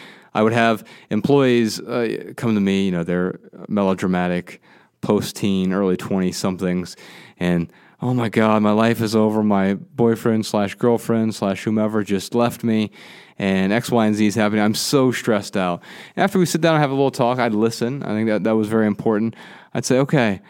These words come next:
um, here's what I want you to do. I want you to go lock yourself in the bathroom for thirty seconds. No one's gonna see you. Put a big stupid grin on your face, the biggest grin you can put, a big, dumb, goofy grin that you'd make fun of if someone else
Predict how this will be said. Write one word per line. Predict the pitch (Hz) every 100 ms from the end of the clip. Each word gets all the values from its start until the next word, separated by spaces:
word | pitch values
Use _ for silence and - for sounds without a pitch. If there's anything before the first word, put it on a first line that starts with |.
| - - _
um, | 107 101 98 - _
here's | - 143
what | 139
I | 127
want | 120 -
you | 113
to |
do. | 107 95 90 110
I |
want | 107 113
you |
to | 131
go | 123
lock | 120 131
yourself | 139 - 131
in |
the | 151
bathroom | 127 98 - 104 101
for | - -
thirty | - 113
seconds. | 120 95 - 101 - - _ - _ _ -
No | 92
one's | 107 131
gonna | 151
see | - 110 95
you. | 98 _ _ _ _ _ _ _ _
Put | -
a | 101
big | 104 135 151 139
stupid | - - - 170 175 160 147
grin | 120 101
on | 95
your | 92
face, | - 87 87
the | 110
biggest | 113 135 180 165 127
grin | 135 131 131
you | 127
can | 120
put, | - 110 80
a | 98
big, | 123 - 208 196 156 135 120
dumb, | 156 160 156 151 143
goofy | 131 139 139 127
grin | 120 123 120
that |
you'd | 110 123
make | 123 117
fun | - 117 113
of | 110
if | 104 101 - -
someone | - 113 107
else | 101 95